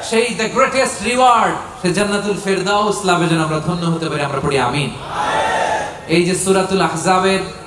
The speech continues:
পঁয়ত্রিশ নম্বর আয়াতের তাফসীর করলাম, যেখানে নর নারীকে উল্লেখ করে আল্লাহ দশটা গুণের কথা বলেছেন, বুঝতে পারছেন সবাই? Clear? হ্যাঁ, একেবারে clear।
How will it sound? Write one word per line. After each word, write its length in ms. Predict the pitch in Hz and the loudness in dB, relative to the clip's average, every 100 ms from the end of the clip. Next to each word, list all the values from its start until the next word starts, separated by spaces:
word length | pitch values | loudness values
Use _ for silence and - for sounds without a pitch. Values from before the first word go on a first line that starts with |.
| - - - - - - - - | -16 -16 -18 -18 -20 -20 -12 -2
পঁয়ত্রিশ 520 | 170 170 185 175 - | 0 0 0 0 -2
নম্বর 220 | 170 165 | 0 2
আয়াতের 300 | 156 151 160 160 | 2 0 -2 -2
তাফসীর 360 | 160 - 170 160 | -2 0 -2 0
করলাম, 280 | 156 139 135 | -2 -2 -4
যেখানে 360 | 160 175 165 156 | -2 0 0 2
নর 280 | 170 180 | 2 2
নারীকে 400 | 175 170 165 170 | 2 0 -2 -2
উল্লেখ 340 | 156 180 190 185 | 0 0 0 0
করে 180 | 175 165 | 0 0
আল্লাহ 200 | 151 151 | -2 0
দশটা 360 | 190 - 208 | 0 0 -2
গুণের 320 | 185 185 175 | -2 -2 -2
কথা 120 | 170 185 | -2 -2
বলেছেন, 420 | 156 147 139 113 104 - - | -2 -4 -4 -6 -8 -12 -4
বুঝতে 200 | 165 190 | -2 2
পারছেন 260 | 185 190 | 2 2
সবাই? 260 | 165 160 123 107 - - - - - - - - - | 0 0 0 -6 -12 -16 -14 -8 -6 -4 -4 -8 -8
Clear? 360 | - 185 208 170 - - - - - - - - - - - - - | -2 2 4 2 0 -6 -10 -8 -4 -2 0 0 -2 -6 -10 -10 -4
হ্যাঁ, 240 | 190 277 285 - - - - - - - - - | -2 -2 -6 -12 -14 -10 -6 -4 -4 -4 -6 -4
একেবারে 320 | 156 175 185 | 0 0 0
clear। 580 | 185 185 196 - - | 2 2 2 0 -4